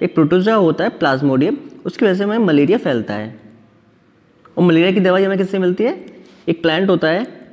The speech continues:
quinone, cinchona tree, उससे हमें malaria की दवाई मिलती है। Next क्वेश्चन में चलते हैं।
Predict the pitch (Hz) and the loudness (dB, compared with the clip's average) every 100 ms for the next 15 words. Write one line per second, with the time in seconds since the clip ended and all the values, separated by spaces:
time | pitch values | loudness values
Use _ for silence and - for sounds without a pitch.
0 | - 160 143 135 120 123 - - - _ | -2 2 2 2 -2 -6 -18 -20 -20 _
1 | _ _ _ _ _ _ _ _ _ _ | _ _ _ _ _ _ _ _ _ _
2 | _ _ _ - - - 165 160 156 165 | _ _ _ -20 -14 0 2 4 2 2
3 | 160 143 113 - - - 147 175 185 165 | 0 -2 -2 -6 -20 -14 -8 -2 2 2
4 | 151 156 160 151 226 320 127 107 113 107 | 2 0 0 -2 -4 -4 -6 -4 -6 -6
5 | 110 - - _ _ _ _ _ _ _ | -10 -20 -20 _ _ _ _ _ _ _
6 | _ - 135 160 165 180 170 147 139 226 | _ -6 -4 0 -2 0 0 -2 -4 -6
7 | - | -8